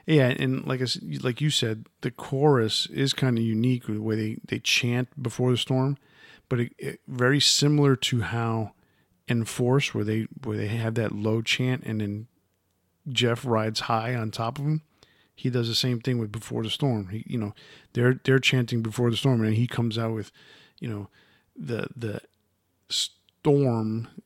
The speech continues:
Uh, I don't wanna do it here 'cause my voice is shot, but he goes into a high pitch from that point. So it's, it is unique in that regards. But the song kinda slows down at the end and, and really just leads into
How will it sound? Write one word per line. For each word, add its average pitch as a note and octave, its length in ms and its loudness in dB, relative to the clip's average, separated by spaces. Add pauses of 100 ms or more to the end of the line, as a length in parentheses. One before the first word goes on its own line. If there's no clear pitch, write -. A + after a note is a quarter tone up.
(100)
Uh, A2 240 -6
I A#2 120 -6
don't B2+ 160 -2
wanna A2+ 180 -4
do A2+ 200 -4
it G#2+ 80 -4
here G#2+ 100 -8
'cause G#2 100 -10
my G#2 120 -8
voice A2 280 -6
is - 80 -4
shot, - 420 -4
but A#2+ 160 -6
he C3 180 -6
goes A#2+ 320 0
into A#2 220 0
a A2 40 2
high A2 180 -4
pitch - 520 0 (520)
from - 260 -8
that G#2 240 -10
point. C3 360 -2
So A#2+ 160 -4
it's, - 240 -8 (320)
it C3 160 2
is C3 200 2
unique A#2+ 380 2
in A#2 80 2
that A2+ 220 0
regards. G#2+ 500 -4 (580)
But - 220 2
the - 80 -2
song E3 540 6 (500)
kinda D3 260 2
slows C#3+ 400 2
down D3 200 4
at C#3 80 0
the C3+ 180 2
end D3 380 4
and, A2+ 200 -2
and A2 360 -2 (100)
really C3+ 400 2
just A#2 400 0
leads C3 480 0
into B2+ 800 2